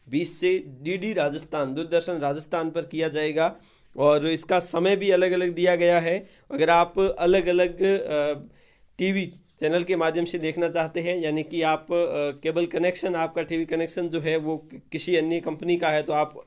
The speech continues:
अलग-अलग नंबर से उसे देख सकते हैं। जैसे कि डीटीएच है तो उसके लिए बीस नंबर पर चैनल पर,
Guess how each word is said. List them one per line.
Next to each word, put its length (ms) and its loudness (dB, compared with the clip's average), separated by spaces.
अलग-अलग 440 4
नंबर 260 -2
से 160 -8
उसे 160 -8
देख 200 -2
सकते 320 -4
हैं। 240 0
जैसे 260 2
कि 180 -2
डीटीएच 540 4
है 260 4
तो 140 -2
उसके 260 -2
लिए 140 2
बीस 340 -2
नंबर 200 2
पर 240 0
चैनल 260 0
पर, 400 -2